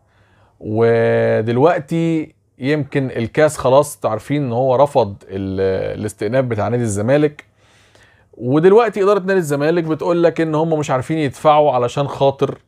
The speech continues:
حسابات وارصده نادي الزمالك محجوز عليها. حابب اوضح كام معلومه صغيرين بس يعني. اول حاجه، هو اللي محجوز عليه من، آه، حسابات نادي الزمالك هو،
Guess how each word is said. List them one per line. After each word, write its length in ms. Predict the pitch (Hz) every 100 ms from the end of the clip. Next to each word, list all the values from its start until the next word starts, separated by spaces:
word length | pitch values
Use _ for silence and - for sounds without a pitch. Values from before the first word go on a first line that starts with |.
| _ _ _ _ _ _ _ _ _ _ _ _
حسابات 560 | - - 135 131 139 - _ _ _ _ _ _
وارصده 540 | 139 127 131 156 139 127 -
نادي 200 | 135 127
الزمالك 380 | 113 120 139 120
محجوز 320 | 92 117 135
عليها. 360 | 147 170 147 120 _ _ _ _ _ _ _ _
حابب 280 | - 240 233
اوضح 320 | 190 214 180
كام 200 | - 202
معلومه 280 | 170 151 180
صغيرين 480 | 117 117 110 120 104
بس 260 | 92 -
يعني. 160 | 87 - _ _ _ _ -
اول 220 | 131 190 185
حاجه، 280 | 175 190
هو 160 | 170 127
اللي 140 | 120
محجوز 500 | 117 110 123 160 208
عليه 380 | 139 117 139 165
من، 440 | 147 143 156 135 -
آه، 540 | - 110 104 107 107
حسابات 420 | - 104 120 156 160
نادي 160 | 151
الزمالك 500 | 131 123 139 151 147
هو، 400 | 127 147 143 135